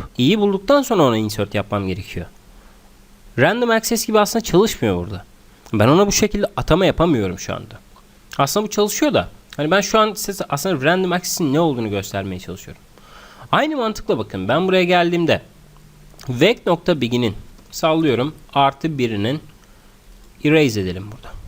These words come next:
Yani bunu silmeye çalışalım. Vec'in içerisinde ve bunu tekrardan çalıştıralım. Şimdi bakın bu bir, iki, üçtü.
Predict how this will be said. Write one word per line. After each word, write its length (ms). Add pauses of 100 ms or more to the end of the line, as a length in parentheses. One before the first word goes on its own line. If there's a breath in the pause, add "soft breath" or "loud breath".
(540)
Yani 220
bunu 140
silmeye 420
çalışalım. 420 (1160 soft breath)
Vec'in 280
içerisinde 480
ve 80
bunu 160
tekrardan 460
çalıştıralım. 560 (1300 loud breath)
Şimdi 180
bakın 300 (340)
bu 220
bir, 120
iki, 200
üçtü. 460